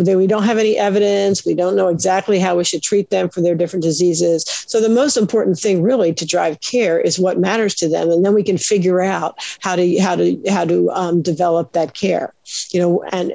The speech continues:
that, then this applies to many different types of condition, cl-, clinicians from, you know, doctors and nurses and care managers. We can direct the care we're providing to help people achieve what matters to them. So we think that's a good type of care,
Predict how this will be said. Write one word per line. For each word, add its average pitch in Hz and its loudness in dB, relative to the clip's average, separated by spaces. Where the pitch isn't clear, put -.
that, 185 -2
then 196 2
this 208 2
applies 202 0
to 202 -2
many 190 2
different 156 -2
types 151 -2
of 147 -6
condition, 160 -4
cl-, - -4
clinicians 175 -2
from, 170 0
you 185 0
know, 170 2
doctors 175 0
and 165 0
nurses 175 0
and 160 -2
care 175 0
managers. 170 0
We 214 2
can 190 0
direct 190 0
the 175 0
care 190 0
we're 175 0
providing 175 0
to 180 0
help 185 -2
people 180 0
achieve 170 0
what 160 -2
matters 156 -2
to - -8
them. - -8
So - -4
we 262 2
think 262 -2
that's 220 0
a 175 -2
good 202 0
type 185 -2
of 175 -2
care, - -2